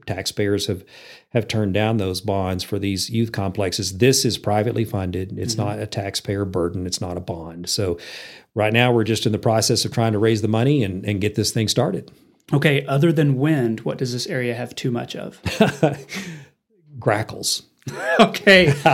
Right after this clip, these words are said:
Speaker 1: <laughs>
Speaker 2: I don't think grackles have been mentioned on the show, but I think now that you've said it, everybody's gonna be like, "Yep, I agree."
Speaker 1: They're annoying.
Speaker 2: Yeah.
Speaker 1: Yes.
Speaker 2: I, uh, I'm fascinated with, uh, the way that they just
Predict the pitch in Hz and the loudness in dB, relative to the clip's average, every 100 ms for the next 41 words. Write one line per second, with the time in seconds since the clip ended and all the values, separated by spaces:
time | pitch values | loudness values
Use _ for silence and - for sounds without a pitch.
0 | - - - - _ - - 180 214 240 | 2 -6 -20 -20 _ -8 4 8 10 10
1 | 254 208 202 202 196 180 156 160 165 202 | 8 8 6 6 4 6 6 6 6 6
2 | 175 156 156 160 196 170 156 143 170 160 | 6 6 6 6 6 8 6 6 6 8
3 | 185 180 160 180 185 160 151 175 185 160 | 6 6 4 6 4 6 8 8 6 6
4 | 170 165 175 175 190 160 160 160 160 151 | 4 6 6 6 4 2 4 4 4 4
5 | 156 151 147 143 - - - - - 175 | 2 4 2 0 0 -2 -2 -2 2 4
6 | 160 160 120 - - - - _ - - | 4 2 -2 -8 -20 -20 -20 _ -10 -8
7 | - 190 165 - 139 175 185 151 113 101 | -6 -8 -8 4 8 10 10 6 4 -2
8 | - 180 170 131 107 - - _ _ _ | 2 6 6 6 2 -4 -10 _ _ _
9 | - 180 233 226 180 165 196 180 190 - | 2 4 8 8 8 4 0 0 0 4
10 | 180 160 147 131 139 - 156 151 143 143 | 6 6 4 0 -4 -2 0 2 0 -2
11 | - - - 143 139 135 135 131 131 139 | -12 -12 -4 0 0 0 0 0 -2 -2
12 | 123 127 127 - | -2 -2 -4 -6